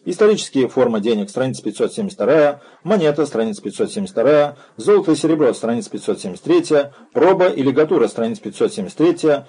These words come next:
Ходящие, полноценные и разменные монеты, страница пятьсот семьдесят четвёртая. Кредитный характер разменной монеты, страница пятьсот семьдесят пятая. Биметаллизм. Закон Коперника Грэшема, страница пятьсот семьдесят шестая.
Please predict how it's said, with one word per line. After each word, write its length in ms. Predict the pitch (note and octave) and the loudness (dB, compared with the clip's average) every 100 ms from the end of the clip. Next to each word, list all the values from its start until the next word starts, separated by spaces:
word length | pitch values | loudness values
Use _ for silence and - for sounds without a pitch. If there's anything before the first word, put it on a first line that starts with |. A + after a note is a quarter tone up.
| - - | -20 -10
Ходящие, 600 | - G3 B2+ B2+ - D#3 | -2 2 4 2 2 -2
полноценные 720 | E3 A2 G#2 - D3+ D#3+ D3+ | 0 -2 -2 -2 -2 -2 -4
и 80 | F3 | 0
разменные 420 | F#3 A2+ A2+ A#2+ | 0 0 -2 -2
монеты, 400 | C#3+ F#3+ C#3+ F2 | -2 -2 -2 -4
страница 340 | - A2+ A2+ A2 | -6 -6 -6 -6
пятьсот 300 | A2 - A2+ | -8 -4 -4
семьдесят 220 | C3 B2+ | -4 -4
четвёртая. 480 | - C3 G2 F2+ - _ - _ _ | 0 0 0 -6 -8 _ -20 _ _
Кредитный 460 | - G3 F3 C#3+ D3 | -4 0 0 0 -2
характер 480 | A2 C#3 D3+ E3 D#3 | 0 0 2 0 0
разменной 520 | G#2+ G#2 G#2 A2 A#2+ | -2 -2 -4 -2 -4
монеты, 440 | D3 E3 D3 G#2 | -4 -2 -2 -4
страница 400 | - A2+ A#2 G#2 | -6 -4 -6 -6
пятьсот 320 | - G2+ A2+ | -10 -6 -6
семьдесят 220 | A#2+ C3+ C3+ | -4 -8 0
пятая. 440 | C#3+ A2 F2 - _ _ - - | 0 0 -6 -10 _ _ -20 -10
Биметаллизм. 1120 | G2+ E3+ G#3+ E3 D#3+ F#3 D3+ F2+ F#2 D#2 - - | -2 -2 -2 -4 -2 0 0 -2 -8 -10 -16 -8
Закон 500 | G#2+ A2+ D3+ F#3+ - | -2 0 0 0 0
Коперника 720 | A#2 - B2+ C#3 C3 C#3 C#3 | -2 0 -2 -2 0 2 2
Грэшема, 640 | A2 C#3 A#2+ - F#2+ D2+ | 0 0 0 -2 -8 -8
страница 400 | - G#2+ B2 - | -8 -8 -8 -6
пятьсот 340 | B2+ - G#2 | -6 -4 -4
семьдесят 240 | G#2 G#2+ - | -4 -6 -4
шестая. 480 | C3+ F#3 C3+ D#2+ | -4 2 2 2